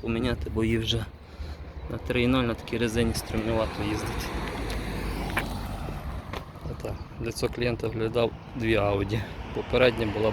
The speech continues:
бита, а ця в ідеалі.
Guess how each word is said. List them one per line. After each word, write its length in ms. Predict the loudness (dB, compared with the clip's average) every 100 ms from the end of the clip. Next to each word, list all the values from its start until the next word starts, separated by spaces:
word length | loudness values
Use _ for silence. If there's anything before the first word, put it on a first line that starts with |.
| 4
бита, 340 | 4 6 2 2 -4 -4 -4 -4 -6 -6 -4 -4 -2
а 120 | -2 0
ця 120 | 0
в 40 | 0
ідеалі. 460 | 0 2 2 0